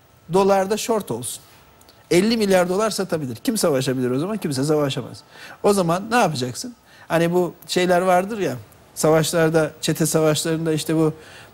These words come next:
yer yer gidip atak yaparlar. Aynen öyle şu an. E sen de aynı taktikle savaşacaksın. Düzenli orduyla, düzenli piyasalarla bırak git.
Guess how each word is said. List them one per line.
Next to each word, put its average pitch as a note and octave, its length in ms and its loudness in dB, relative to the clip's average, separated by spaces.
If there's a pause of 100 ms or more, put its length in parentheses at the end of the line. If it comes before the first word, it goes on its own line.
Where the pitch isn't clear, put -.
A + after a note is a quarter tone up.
(120)
yer D#3+ 220 4
yer D#3 220 2 (240)
gidip D#3 200 -2 (200)
atak D#3 300 0
yaparlar. D3 460 0
Aynen A#3 380 2
öyle F3+ 260 2
şu C3 200 -4
an. F3+ 140 0 (640)
E - 40 -8
sen B3+ 200 0
de B3 40 4
aynı B3+ 240 2
taktikle D#3 440 -2
savaşacaksın. A#2 720 -8 (200)
Düzenli G#3 400 4
orduyla, F#3 540 2
düzenli F3+ 500 2 (140)
piyasalarla F3 720 2 (380)
bırak G#3+ 260 2 (120)
git. G#3 200 0